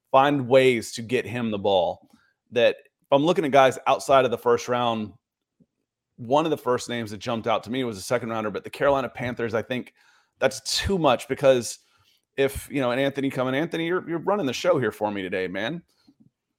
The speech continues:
He says, "I like Jonathan Mingo and Jackson Smith and Jigba as a sleeper." I don't, I don't call a first round guy a sleeper. I'm having trouble even with a second round guy as a sleeper. Um,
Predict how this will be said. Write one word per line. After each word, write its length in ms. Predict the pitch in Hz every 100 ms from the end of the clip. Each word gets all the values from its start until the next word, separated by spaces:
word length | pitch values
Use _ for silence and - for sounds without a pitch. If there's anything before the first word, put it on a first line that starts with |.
| _ -
He 100 | 143
says, 240 | 117 139
"I 100 | 143
like 200 | 156 156
Jonathan 400 | 123 143 147 131
Mingo 360 | 135 135 135 127
and 220 | 113 110
Jackson 380 | 120 127 131 120
Smith 300 | - 127 120
and 100 | 117
Jigba 200 | 131 123
as 120 | 120
a 80 | 107
sleeper." 420 | - 131 127 117 -
I 60 |
don't, 160 | 220 - -
I 80 | 220
don't 200 | 233 143
call 180 | 165 151
a 40 |
first 280 | 135 135 -
round 160 | 135 127
guy 140 | 123
a 60 | 113
sleeper. 440 | - 127 131 127
I'm 100 | 120
having 240 | 131 165
trouble 380 | 120 143 135 120
even 180 | 127 120
with 120 | 117
a 60 | 90
second 320 | - 120 120
round 240 | 98 95 104
guy 180 | 98
as 180 | 92 101
a 60 | 98
sleeper. 480 | - 110 101 101 - _ _ _ _ _ _ _
Um, 500 | 120 127 120 107 95